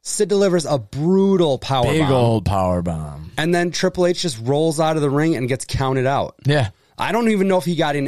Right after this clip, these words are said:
Speaker 1: any offense in this match.
Speaker 2: Yeah, I don't think so. If it, if he did, it was very short-lived.
Speaker 1: And I get doing that because you wanna make Sid look super strong, but why would you do that to your, like, mid-
Speaker 2: Intercontinental
Speaker 1: Yes.
Speaker 2: champion, yeah.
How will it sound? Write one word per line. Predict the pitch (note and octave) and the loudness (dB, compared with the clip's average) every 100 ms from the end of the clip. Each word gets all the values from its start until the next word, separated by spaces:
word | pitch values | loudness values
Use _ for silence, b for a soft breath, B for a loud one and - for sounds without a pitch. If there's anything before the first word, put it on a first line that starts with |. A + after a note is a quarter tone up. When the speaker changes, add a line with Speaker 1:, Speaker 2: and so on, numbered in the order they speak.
| - | -4
Speaker 1:
any | D#3+ G#3 F#3 | -2 2 2
offense | A#2 G#2 - F#2+ - | 0 -2 -4 -6 -6
in | G2 | -6
this | F2+ A#2+ | -4 -2
match. | C#3 A2+ | 0 0
Speaker 2:
Yeah, | A#2 | 0
I | C3 | 0
don't | C3+ - | 0 -4
think | - A2+ A2 G#2 | -6 -2 -2 -2
so. | - F2+ E2 E2 E2 - F#2 | -4 -2 -2 -2 -6 -10 -4
If | G2+ - | -4 0
it, | G#2 F#2 _ _ _ | -2 -2 _ _ _
if | G#2 F#2+ | -4 -2
he | G2 | -2
did, | G2 G2 | 0 0
it | F#2 | -2
was | D#2+ E2+ | -4 -4
very | F2+ F2+ | -2 -2
short-lived. | - E2+ - E2 D#3+ | -4 -6 -4 -4 0
Speaker 1:
And | F#3 | 0
I | F3+ | 0
get | C3+ D4 - | 0 -4 -2
doing | E3 A#3+ A#3 | -2 0 0
that | D3+ D3 - _ - | -2 -2 -8 _ -8
because | D3 D3+ | -2 0
you | D3+ | 2
wanna | E3+ F3 | 2 0
make | C#3+ | -2
Sid | - - F#3+ G3+ | -6 -2 0 0
look | D3 | -4
super | - - G3 A3 F3 | -4 -2 -2 0 -2
strong, | - A#2 F#2+ F2 - | -2 -2 -2 -4 -4
but | C#3 A2+ | -4 0
why | D3 F#3 | 0 0
would | G3+ | 0
you | F3 | -2
do | E3 F3 | 0 0
that | C3+ | 0
to | - D3+ | -2 -2
your, | D3+ | 0
like, | C3+ B2 A#2+ | 0 -2 -2
mid- | C3+ | 0
Speaker 2:
Intercontinental | A2+ G#2 G#2 - G2+ G2+ G2 G2 G#2 | 0 0 -2 -2 0 0 0 2 2
Speaker 1:
Yes. | C#3 C3 E3+ F3 | 0 0 0 -2
Speaker 2:
champion, | G3 D#3+ G#2 | -4 -4 -4
yeah. | B2+ | -6